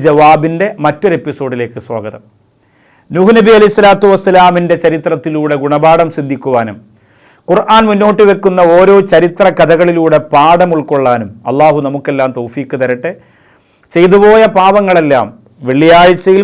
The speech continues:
കുറഞ്ഞ സമയം ഈ പ്രോഗ്രാമിന് വേണ്ടി ചെലവഴിക്കുന്ന സ്വലാഹിയത്തിൻ്റെ നന്മയുടെ പുണ്യം കൊണ്ട് അള്ളാഹു നമുക്ക് പുറത്തു തരട്ടെ. ഈമാനോടെ മരിക്കാനുള്ള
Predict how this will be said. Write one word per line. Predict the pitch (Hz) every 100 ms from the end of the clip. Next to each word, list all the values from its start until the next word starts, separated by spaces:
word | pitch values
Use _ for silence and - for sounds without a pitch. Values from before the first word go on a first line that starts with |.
| 190
കുറഞ്ഞ | 180 196 214 196
സമയം | 143 123 107 -
ഈ | 151 147
പ്രോഗ്രാമിന് | 151 151 160 165 156 151
വേണ്ടി | 147 131
ചെലവഴിക്കുന്ന | 139 147 147 147 143 139 135 _ _ _ _ -
സ്വലാഹിയത്തിൻ്റെ | 156 160 170 160 165 156 156 143 139 135 - 139
നന്മയുടെ | 160 185 208 190 156 123
പുണ്യം | 143 147 143
കൊണ്ട് | 127 123 123
അള്ളാഹു | 127 139 135 131
നമുക്ക് | 123 139 127
പുറത്തു | 147 160 196 143
തരട്ടെ. | 120 117 107 95 _ _ _
ഈമാനോടെ | 131 151 165 170 170 170 165
മരിക്കാനുള്ള | 147 147 151 160 151